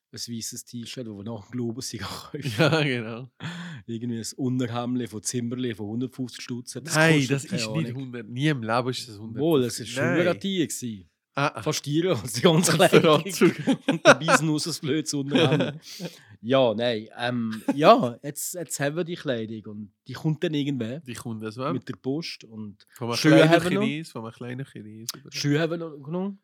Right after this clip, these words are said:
Speaker 1: Also
Speaker 2: Ja,
Speaker 1: beide
Speaker 2: vom,
Speaker 1: schöne Lederschuhe.
Speaker 2: von der, von der, äh, vom ehemaligen Schuhmacher von der Königsfamilie, von der englischen.
Speaker 1: Hat's, glaub ich, erzählt, ja.
Speaker 2: Aber das ist Marketing-Scheiß.
Speaker 1: Ja.
Speaker 2: Bla, bla.
Speaker 1: Wie auch immer.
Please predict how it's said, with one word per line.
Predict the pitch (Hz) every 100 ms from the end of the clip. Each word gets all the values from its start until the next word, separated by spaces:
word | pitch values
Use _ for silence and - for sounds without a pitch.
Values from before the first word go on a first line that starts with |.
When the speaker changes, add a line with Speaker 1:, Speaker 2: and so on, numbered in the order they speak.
| -
Speaker 1:
Also | 117
Speaker 2:
Ja, | 107
Speaker 1:
beide | 113 131 139
Speaker 2:
vom, | 143 151
Speaker 1:
schöne | 143 139
Lederschuhe. | 123 123 131 - 127
Speaker 2:
von |
der, | 127 123 113
von | - 117
der, | 117 113 110 107 110
äh, | 107
vom | - 117
ehemaligen | - 147 160 160 135 120 117 113 113 117 _ _ _ _ _ _ _ _
Schuhmacher | - 143 143 151 127 135 143 - 120
von | 113 110
der | 107
Königsfamilie, | - 131 139 - - 139 113 104
von | 104 104
der | 104
englischen. | 92 101 101 - -
Speaker 1:
Hat's, | 117 -
glaub | 117 98
ich, | 85
erzählt, | - 101 90
ja. | 90 92
Speaker 2:
Aber | 107 101
das | 107
ist | -
Marketing-Scheiß. | 95 98 - - - 123 - 110 - _ _ -
Speaker 1:
Ja. | 87 87 87 _ _ _
Speaker 2:
Bla, | - 101
bla. | 104 95 120
Speaker 1:
Wie | 120
auch |
immer. | 120 117 110